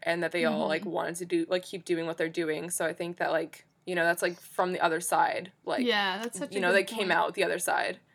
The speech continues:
Speaker 2: Yeah.
Speaker 1: That's what I'm trying to
Speaker 2: They
Speaker 1: say.
Speaker 2: may have
Speaker 1: Yeah.
Speaker 2: lost a member along the way, <laughs> but
Speaker 1: Yeah. <laughs> Oh, God.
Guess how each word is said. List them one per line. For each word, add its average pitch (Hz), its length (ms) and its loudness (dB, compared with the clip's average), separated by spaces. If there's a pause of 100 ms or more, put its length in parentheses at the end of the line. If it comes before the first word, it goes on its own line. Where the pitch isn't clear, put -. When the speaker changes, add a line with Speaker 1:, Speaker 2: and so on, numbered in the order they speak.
Speaker 2:
Yeah. 240 280 -8
Speaker 1:
That's - 200 -6
what - 80 -8
I'm - 80 -12
trying - 160 -12
to 233 60 -12
Speaker 2:
They 233 60 -2
Speaker 1:
say. 226 60 -2
Speaker 2:
may 240 140 2
have 247 100 2
Speaker 1:
Yeah. 240 60 -2
Speaker 2:
lost 247 340 4
a 247 40 -2
member 247 320 0
along 247 360 4
the 233 100 -2
way, 247 360 2 (180)
<laughs> - 0 - (380)
but 269 340 6
Speaker 1:
Yeah. - 200 6
<laughs> - 40 -8
Oh, 277 360 10
God. - 340 6